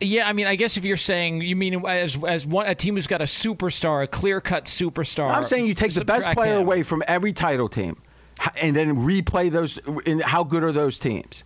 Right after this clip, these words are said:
Speaker 1: Yeah, well, I, I think if you were to do that with the Pistons, it would probably be Chauncey Billups, my guess. And so you take him off those teams, and, and I mean, who knows if, if they're even a playoff team? Um,
Speaker 2: Ooh, see, that's inter-, I would think the op-, I would think if there is no superstar on the team,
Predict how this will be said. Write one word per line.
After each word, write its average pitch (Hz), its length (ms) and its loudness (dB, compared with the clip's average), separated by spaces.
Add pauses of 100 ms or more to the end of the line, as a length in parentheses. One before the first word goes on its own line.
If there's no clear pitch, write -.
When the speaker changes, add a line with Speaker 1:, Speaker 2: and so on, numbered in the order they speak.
Speaker 1:
Yeah, 170 120 -2
well, 196 160 0
I, 170 200 0
I 165 120 0
think 165 240 -4
if 135 120 -4
you 165 120 0
were 175 60 0
to 156 80 0
do 143 180 -2
that 139 200 -2
with 139 160 -4
the 143 80 -6
Pistons, 139 520 -4
it 131 80 -6
would 120 120 -6
probably 131 240 -2
be 117 140 -4
Chauncey 123 400 -4
Billups, 110 580 -4
my 135 220 -2
guess. 127 440 -2
And 123 220 -4
so - 80 -2
you 123 140 -4
take 143 280 -4
him 135 140 -4
off 123 200 -4
those 117 240 -4
teams, 131 480 -4
and, 120 240 -6
and 110 480 -4
I 127 100 -4
mean, 117 140 -4
who 135 140 -2
knows 123 280 -2
if, 110 180 -8
if 139 120 -4
they're 123 180 -2
even 113 200 -4
a 110 40 -4
playoff 123 480 -2
team? 131 440 -4
Um, 120 240 -2 (220)
Speaker 2:
Ooh, 117 60 0
see, 143 220 0
that's 160 260 0
inter-, 185 260 0
I 135 160 2
would 208 160 0
think 160 180 -2
the 151 140 0
op-, 160 300 2
I 151 100 4
would 214 160 2
think 185 200 -2
if 147 60 -2
there 156 140 0
is 185 280 0
no 175 120 2
superstar 156 500 0
on 147 100 0
the 131 80 0
team, 127 460 0